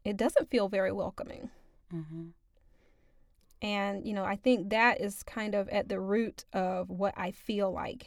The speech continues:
Speaker 1: has happened with this election, that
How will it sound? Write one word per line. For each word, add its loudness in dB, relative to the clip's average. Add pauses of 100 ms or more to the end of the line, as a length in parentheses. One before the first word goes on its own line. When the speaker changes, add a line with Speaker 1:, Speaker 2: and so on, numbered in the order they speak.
Speaker 1:
has -4
happened -10 (100)
with -6
this -4
election, -8 (1000)
that -4